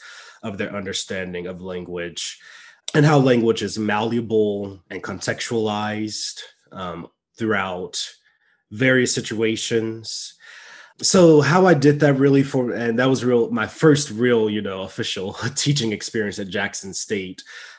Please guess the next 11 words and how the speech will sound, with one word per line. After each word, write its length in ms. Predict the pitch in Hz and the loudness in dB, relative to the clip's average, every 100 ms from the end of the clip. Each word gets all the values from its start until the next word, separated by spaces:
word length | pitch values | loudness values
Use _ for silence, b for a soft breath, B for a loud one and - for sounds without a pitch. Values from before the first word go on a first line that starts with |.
| B | B
Um, 720 | 107 98 95 87 87 85 85 _ _ _ - - - | -8 -6 -6 -8 -10 -12 -16 _ _ _ -20 -18 -8
so 160 | 127 | -4
how 180 | 120 123 | 0 2
I 40 | 117 | 0
did 180 | 113 | 0
that 140 | 113 104 | -2 -2
really 200 | 104 98 | -2 -4
was 180 | 95 - | -6 -10
to 100 | 101 | -12
focus 500 | - 113 - 101 - | -2 -2 -2 -6 -8
on 800 | 101 98 95 92 90 87 82 | -10 -10 -8 -8 -8 -10 -12